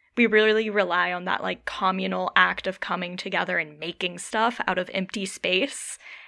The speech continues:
And I think seeing everyone using, uh, social media as a way to, okay, we can't physically be next to each other, but we're still going to have a communal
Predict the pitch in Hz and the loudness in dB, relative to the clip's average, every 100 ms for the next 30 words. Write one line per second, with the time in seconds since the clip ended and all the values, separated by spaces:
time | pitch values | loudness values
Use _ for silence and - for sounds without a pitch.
0 | _ 208 196 190 - 208 202 196 - - | _ 0 2 2 0 -2 -2 -4 -12 -6
1 | 208 208 202 196 190 185 - - - _ | -4 -2 -2 -2 -4 -8 -12 -20 -20 _
2 | _ _ _ 208 196 196 190 185 185 196 | _ _ _ 4 4 4 2 -2 -2 -2
3 | 190 196 190 180 175 - 190 175 151 104 | 2 4 2 -2 -8 -4 -2 -2 -2 -4
4 | 190 226 220 233 247 190 175 - 185 185 | -4 -4 0 0 4 4 2 0 -2 -2
5 | 185 185 - 190 180 180 - 202 196 180 | -2 -2 -4 -4 -2 -2 -2 -2 0 0
6 | 175 185 202 - 196 196 202 185 180 170 | -2 -2 -4 -2 -4 -6 -6 -4 -2 -2
7 | - 226 226 233 226 247 208 - 190 - | -2 -6 -4 -2 0 0 0 0 -2 -2
8 | 202 190 190 185 185 196 190 190 - - | 0 0 0 -4 -4 -4 -4 -4 -6 -4
9 | 175 185 180 | -4 -4 -4